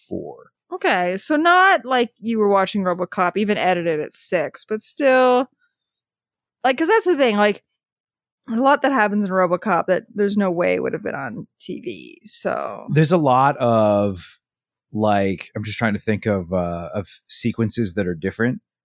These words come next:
Speaker 1: It w-, actually probably would have been a really hilarious trip to have watched, because the, the Blu-ray version, I have the Arrow version,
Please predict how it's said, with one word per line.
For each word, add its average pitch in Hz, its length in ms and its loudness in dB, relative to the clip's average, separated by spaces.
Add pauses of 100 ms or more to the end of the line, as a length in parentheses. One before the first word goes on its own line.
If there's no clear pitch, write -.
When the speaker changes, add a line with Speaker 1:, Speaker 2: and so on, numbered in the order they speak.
(300)
Speaker 1:
It 131 80 2
w-, 131 180 2
actually 131 300 0
probably 110 280 -2
would 107 100 -2
have 98 80 -4
been 98 80 -2
a 95 60 -4
really 92 220 -2
hilarious 92 580 -4
trip 101 320 -2
to 113 120 0
have 90 100 -2
watched, 98 300 0
because 92 240 0
the, 98 140 0
the 92 120 -4
Blu-ray 95 460 0
version, 95 500 -2
I 107 100 -2
have 90 180 -2
the 92 180 -4
Arrow 101 380 0
version, 117 480 0